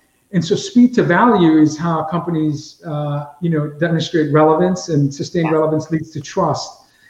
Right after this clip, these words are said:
Speaker 1: So, uh, in terms of the position, discover, implement,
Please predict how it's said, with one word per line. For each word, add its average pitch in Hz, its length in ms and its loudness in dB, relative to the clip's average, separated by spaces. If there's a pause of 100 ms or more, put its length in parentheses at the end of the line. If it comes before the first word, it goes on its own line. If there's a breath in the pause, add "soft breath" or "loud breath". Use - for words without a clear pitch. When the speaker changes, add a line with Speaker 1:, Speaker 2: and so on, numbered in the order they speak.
(160 soft breath)
Speaker 1:
So, 202 400 0
uh, 175 60 -6
in 180 220 0
terms 208 280 -2
of 170 140 0
the 160 120 2
position, 190 680 -2
discover, 175 720 -2
implement, 170 680 -4